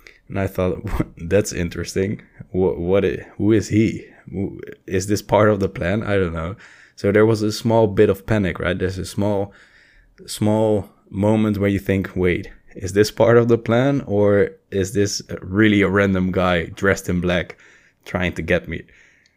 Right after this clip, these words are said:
But luckily it was part of the plan. Um, the guy put off his mask, and it was a, a guy dressed in black, and he was a darkness sensei,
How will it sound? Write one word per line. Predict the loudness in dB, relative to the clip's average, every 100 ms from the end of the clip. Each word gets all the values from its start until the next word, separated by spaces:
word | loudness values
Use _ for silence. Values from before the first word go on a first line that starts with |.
| _
But | 0 2
luckily | 4 2 2 2
it | 4
was | 2
part | 2 0 2
of | 0
the | -6
plan. | -2 0 0 -4 -10
Um, | -12 -8 -8 -10 -12
the | -8 -4
guy | 0 2 2 0
put | -2 0
off | 0 0
his | -4 -6
mask, | -4 -2 -2 -8 -20 _ _ _ _ _ _ _ -10
and | -4
it | 0
was | 2 2 0 -8 _ -20 -20 -20 -20 _ -12
a, | -6 -4 -4 -6 -14
a | -12 -6
guy | 0 4 4 4
dressed | 2 0 0 -2
in | -2
black, | 0 0 -2 -8
and | -4
he | -2
was | 0 0 -2 -4 -6
a | -6 -4 -8 _ _ _ _ _ _ _ _ 0
darkness | 4 4 2 -4 -4
sensei, | -6 -2 -2 -4 -6 -8 -12